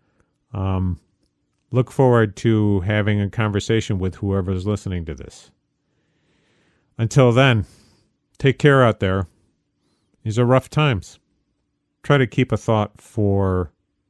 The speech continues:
the most vulnerable out there.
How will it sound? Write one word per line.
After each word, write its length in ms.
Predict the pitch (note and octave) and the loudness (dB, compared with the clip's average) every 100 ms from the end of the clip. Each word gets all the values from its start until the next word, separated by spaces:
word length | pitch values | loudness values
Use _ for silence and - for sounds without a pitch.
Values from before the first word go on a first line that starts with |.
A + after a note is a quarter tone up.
| _ _ _ _ _ _ _ _ _ _ _ - | _ _ _ _ _ _ _ _ _ _ _ -4
the 80 | A2 | 0
most 280 | A2 G#2+ | 2 0
vulnerable 600 | - F#2 F#2+ E2 D#2 C2+ - _ | -2 -4 -2 -4 -8 -12 -16 _
out 200 | F2+ D#2+ | -14 -12
there. 240 | C2+ - | -14 -18